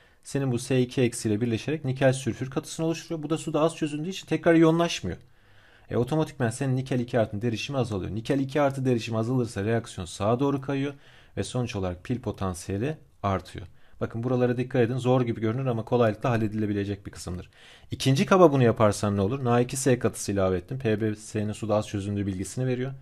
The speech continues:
Yine Na iki S arkadaşlar suda Na artı ve S iki eksi olarak iyonlarını ayrıştı. S iki eksi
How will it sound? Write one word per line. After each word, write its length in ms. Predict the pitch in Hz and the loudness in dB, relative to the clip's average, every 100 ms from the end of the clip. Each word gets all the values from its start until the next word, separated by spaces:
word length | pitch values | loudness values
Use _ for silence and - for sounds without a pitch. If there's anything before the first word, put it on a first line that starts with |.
| - - - - - - 127 | -18 -20 -20 -20 -20 -10 -2
Yine 260 | 151 139 | 2 4
Na 180 | 135 139 | 4 4
iki 180 | 135 131 | 0 -2
S 160 | - | 4
arkadaşlar 440 | 123 117 107 - 101 | 4 4 0 -2 -8
suda 340 | - 113 110 | -4 -2 0
Na 260 | 113 110 104 | 0 0 0
artı 360 | 101 101 - | 0 -2 -2
ve 100 | 98 | -4
S 240 | 90 - 101 | -4 -2 -2
iki 180 | 98 101 | 0 -4
eksi 240 | - 95 | -4 -6
olarak 220 | 90 92 | -6 -6
iyonlarını 460 | 87 92 107 120 123 | -4 -4 -2 -2 -2
ayrıştı. 340 | 120 117 127 | -4 -6 -8
S 260 | 131 127 127 | -4 0 0
iki 220 | 127 135 | 0 -2
eksi 400 | 120 - - | -2 -4 -6